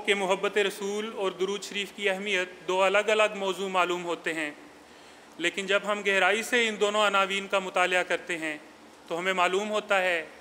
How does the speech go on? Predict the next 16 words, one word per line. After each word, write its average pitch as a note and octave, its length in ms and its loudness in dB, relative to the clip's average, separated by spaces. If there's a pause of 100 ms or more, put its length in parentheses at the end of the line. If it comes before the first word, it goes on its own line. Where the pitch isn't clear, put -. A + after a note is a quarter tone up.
(320)
कि F#3+ 100 4
इन F#3 120 -4
दोनों G#3+ 280 2
मौजूआत G3+ 580 4
का F#3+ 140 4 (260)
आपस G3 320 0
में G3+ 120 -4
एक F#3+ 160 -2
गहरा G#3 260 4
ताल्लुक़ F3+ 500 0
है C#3+ 160 -6 (420)
और F3+ 120 0
गोया G#3 400 6
ये G3 160 0
दोनों G#3+ 300 -2
मौजू G3 340 0